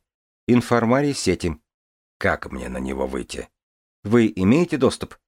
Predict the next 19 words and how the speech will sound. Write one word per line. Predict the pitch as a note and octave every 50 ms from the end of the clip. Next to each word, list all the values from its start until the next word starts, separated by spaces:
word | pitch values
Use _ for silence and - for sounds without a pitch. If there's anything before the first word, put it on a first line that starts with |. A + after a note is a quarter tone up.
| _ _ _ _ _ _ _ -
"Я | - D2+ G2 F#2+ F#2+ G2 G2
имею | G2+ G2+ G#2 G#2+ G#2+ G#2 G#2
право | - G2 G2+ F#2+ F2 F#2+
задавать | F2+ F#2 F#2+ E2 F#2+ F2+ F#2+ F#2+ F2
вопросы", | E2+ G2 G2 - A2 A2 D#2+ - - - D#2 B1 - _ _ _ _ _ _ _ _
сказал | - - - - E2+ D2 D#2 D2 D2
Железовский | D2+ E2 C#2+ C#2 C#2+ F#2 G#2 F#2 - - - F#2 F2+ D#2+ - _ _ _ -
с | - -
мрачным | G2 F#2+ F2 F2 F2 - - - - E2+ E2+ E2+
нажимом. | E2+ E2+ E2+ D#2+ D2+ D2 C2+ C2 A#1+ - _ _ _ _ _ _ _ _ _ -
"Дай | C2+ C2+ C#2+ F#2+ G2+ G2 F2 D#2
мне | C#2 C#2 C#2+
связь | - - - F2+ E2+ D#2 C#2 -
с | - - -
тем, | - F2 F2 F2 E2+
кто | - - E2+
способен | E2 - - E2 D#2+ D2+ - F2 D#2+ C#2+ C#2+ C#2+
это | C2+ C#2+ C#2 - D2 C#2+
оценить". | C#2 - - E2 D#2 D2+ C#2 B1 - -